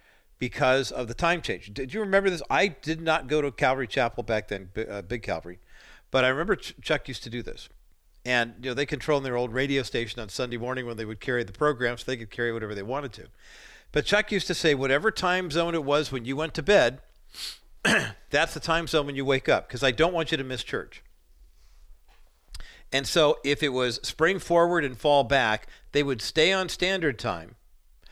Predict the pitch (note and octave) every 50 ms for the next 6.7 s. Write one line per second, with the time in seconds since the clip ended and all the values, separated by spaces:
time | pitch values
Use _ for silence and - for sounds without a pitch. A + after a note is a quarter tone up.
0 | - - _ _ - - C3+ C3+ A2+ D#3+ D#3 D3+ D#3 C3+ C#3+ D#3 - - - D3+
1 | C#3+ C#3 B2 - D#3 C#3+ C3+ A#2+ A#2+ A2+ B2+ C#3 C3+ - - G2+ - - - -
2 | D3 C3+ B2+ B2+ A#2 - - - - - - - B2+ B2+ B2 A#2 C#3+ E3+ G3 F#3
3 | D#3+ - D#3+ C3+ C3 B2+ - - C#3+ C3+ C3 C#3+ C3 - - B2 A2 B2+ C#3+ D#3+
4 | - - - C3+ A#2 - - C#3+ C3+ B2+ B2 G#2 G#2 G2+ B2 E3+ F3+ D#3 B2 A2
5 | A#2 B2+ - - - - - _ _ - C3+ B2+ C3 B2 - - E3+ E3+ F3 E3+
6 | E3 C#3 D3 C#3 A#2+ A#2 C#3+ F#3 B3 B3+ C4 D#4+ E4 -